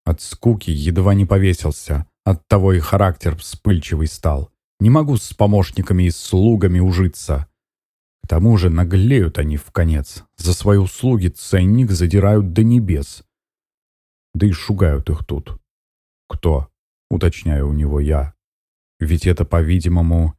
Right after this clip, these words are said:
и меня рано или поздно, но коснётся. Макс пожимает плечами. Возможно, те, кого тут оставили присматривать за мной. Но не со стороны короля, уж точно.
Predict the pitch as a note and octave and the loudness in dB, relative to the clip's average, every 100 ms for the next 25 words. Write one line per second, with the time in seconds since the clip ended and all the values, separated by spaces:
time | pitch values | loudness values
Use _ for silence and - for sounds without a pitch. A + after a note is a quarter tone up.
0 | _ _ _ F#2 F#2 G2+ A#2+ F#2+ D2+ D#2 | _ _ _ 0 2 4 4 2 2 0
1 | D2 D2 D2 D2 - G#2 E2+ F2 F2 D#2+ | 0 -2 -2 -4 2 2 2 2 0 2
2 | E2 - F2 - - E2 C#2+ - - D2 | 0 0 -2 -2 -2 -2 -2 -6 -6 -6
3 | - _ _ _ _ _ D#2+ G#2 - - | -8 _ _ _ _ _ 0 0 -2 -2
4 | A#2 F#2+ F2+ E2+ E2+ - F2 - D2+ C#2+ | 0 2 0 0 0 -2 -2 -2 -4 -2
5 | D2 F2+ _ _ _ _ - D2+ C#2 E2 | -6 -10 _ _ _ _ -4 -2 0 0
6 | F2+ G#2 - G2+ G#2 G2 G#2 A#2 G2 - | 2 0 2 0 2 0 0 0 -2 -2
7 | E2 D#2+ F#2 G#2 F#2+ - E2 E2+ G2+ F#2 | -2 0 0 0 -2 0 -4 0 0 0
8 | D#2+ D#2 D2 E2 G#2+ - _ _ _ F#2+ | 0 -2 0 -2 -2 -8 _ _ _ 2
9 | F#2+ G#2 F2 F#2+ - F2+ F#2 D3 A#2+ G2 | 4 4 2 -4 -2 0 2 2 2 2
10 | E2+ D2 D2 G#2+ - - A#2 F#2 - C#2+ | 2 0 -2 -4 -6 0 0 0 -4 -6